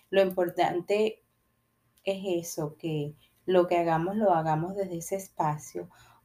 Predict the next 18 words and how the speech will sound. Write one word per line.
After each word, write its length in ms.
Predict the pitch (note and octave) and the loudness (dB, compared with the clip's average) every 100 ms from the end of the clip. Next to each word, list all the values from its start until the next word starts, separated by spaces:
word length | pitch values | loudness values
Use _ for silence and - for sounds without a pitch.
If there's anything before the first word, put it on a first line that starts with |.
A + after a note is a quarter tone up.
| _ | _
porque, 500 | G#3+ G#3 F#3+ F#3 F3+ - | 8 8 6 2 -2 4
óyeme, 560 | G3+ F3+ E3+ E3 - _ | 4 4 0 -4 -10 _
qué 160 | G#3+ G3 | 2 2
maravilloso 1080 | G#3+ A3 F#3+ F3+ E3+ E3+ F#3 F#3 G#3 G#3 - _ _ _ | 2 0 0 -2 0 0 0 -4 -6 -8 -14 _ _ _
es 560 | F#3+ F#3 F#3 - - _ _ | 2 2 0 -6 -10 _ _
ese, 240 | F#3+ F#3+ G#3+ | -2 -2 -4
ese, 320 | G#3 G#3+ - | -4 -4 -4
eso 220 | E3+ G3+ | -4 -4
que 100 | G3+ | -6
se 160 | G3 E3 | -8 -6
siente 880 | - - G3 F#3 F3+ F3 F3+ F3+ F3+ - _ | -6 -2 2 2 2 0 0 -2 -4 -18 _
cuando 480 | G3+ F#3 F3 E3+ - | 6 6 4 -2 0
tú 200 | F3 E3+ | 0 0
estás 560 | E3+ - F#3+ F3+ - - | -2 0 2 2 -2 -2
actuando 460 | F#3+ F#3 F3+ F3 F#3 | -2 2 2 2 2
desde 220 | F#3+ F#3 | 2 -2
el 120 | E3+ | -4
corazón. 640 | E3+ D#3 D3+ - E3 D#3+ | -2 -4 -4 -2 -2 -2